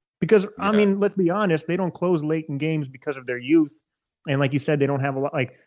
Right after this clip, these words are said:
Speaker 1: Markelle Fultz is out. Suggs was dealing with some injuries. I just feel like that makes the most sense. So temporarily, you're making your Magic fans happy,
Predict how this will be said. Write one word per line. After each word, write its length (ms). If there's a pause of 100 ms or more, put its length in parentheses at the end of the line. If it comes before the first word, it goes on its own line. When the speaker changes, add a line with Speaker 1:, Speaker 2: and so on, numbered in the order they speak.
(120)
Speaker 1:
Markelle 320
Fultz 320
is 100
out. 280 (680)
Suggs 300
was 100
dealing 240
with 100
some 140
injuries. 460 (420)
I 80
just 140
feel 100
like 120
that 120
makes 220
the 80
most 320
sense. 260
So 200
temporarily, 580
you're 80
making 300
your 60
Magic 280
fans 260
happy, 520